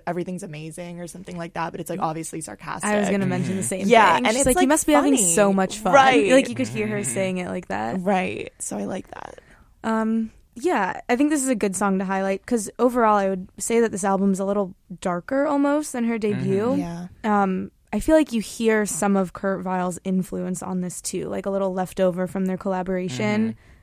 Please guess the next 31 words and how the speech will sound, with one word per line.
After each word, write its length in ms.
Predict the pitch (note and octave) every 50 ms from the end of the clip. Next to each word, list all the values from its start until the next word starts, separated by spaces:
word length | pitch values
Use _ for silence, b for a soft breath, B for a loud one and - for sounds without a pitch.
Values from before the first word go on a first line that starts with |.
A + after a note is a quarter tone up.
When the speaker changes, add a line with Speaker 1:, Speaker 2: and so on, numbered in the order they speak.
| b b
Speaker 2:
just 160 | - A3+ -
because 380 | - A3+ - A#3 A3 G#3 F3+ - _ _ _ _ _ - -
some 260 | - - - B3 A#3+ B3
of 80 | A3
it 160 | A3 G#3 - _ _ _ _
is 260 | - G#3+ G3+ G3 F3+
slower 600 | - - - F#3 F#3 F#3 F#3 F3+ F3+ F#3 F3+ F3+
and 480 | F3+ - F#3+ F#3 F#3 F#3 G3 G3 G3 - -
it 100 | G#3 G3
doesn't 260 | G#3 F#3+ E3+ F#3+ E3+
hit 180 | E3+ F#3+ F#3+ -
quite 240 | - G3 F#3 F3+ F#3
as 100 | F3+ -
hard 240 | F#3 F#3+ G3 G3+
as, 180 | G3+ G3+ F#3 F#3 - -
like 160 | G3+ F#3 -
we 80 | F#3+
said, 220 | F3+ - F3+ F3+ F3
Pedestrian 400 | F#3+ G3+ F#3+ - - G#3+ F#3+ F#3+
at 80 | F#3
Best, 400 | G3+ G3+ G#3+ A3+ - - - _
but 240 | - G3+ F#3+ G3 - - - _ _ _ _ _ _ _ _ -
I 80 | G3 G#3
still 220 | - - - B3+ A3
love 180 | F3+ F#3 F3+
it. 200 | F3+ F3 F3+ - b b b b b b b
I 200 | A3+ A#3 - - _ -
also 260 | A3 A#3 - - E4+
think 240 | - - C#4 A#3+ A3 A3+
I 60 | G#3
forgot, 460 | - - G#3 G3 G3+ G3+ G#3 G#3 -